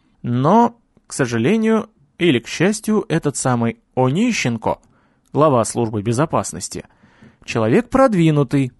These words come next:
и, видимо, слишком продвинутый, поскольку решил авторизоваться не по отпечатку пальца, а по глазу. Угадайте, что с этим глазом потом будет.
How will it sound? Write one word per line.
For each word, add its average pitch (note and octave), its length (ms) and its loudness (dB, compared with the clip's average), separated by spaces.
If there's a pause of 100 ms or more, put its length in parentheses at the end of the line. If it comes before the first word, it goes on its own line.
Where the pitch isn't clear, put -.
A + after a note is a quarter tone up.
(140)
и, C3 120 0
видимо, G#3+ 320 4
слишком D#3+ 400 0
продвинутый, B2+ 500 0
поскольку A2+ 800 -2
решил B2+ 360 0
авторизоваться B2+ 680 0
не B2 180 -2
по A2+ 160 2
отпечатку F#3+ 500 -4
пальца, F#3 480 0
а C#3+ 240 -2
по C3 180 -4
глазу. G2+ 500 -2 (380)
Угадайте, D3+ 800 2
что F#3+ 300 2
с - 80 -4
этим D3 260 0
глазом G3+ 500 2
потом C3+ 540 0
будет. C3 400 2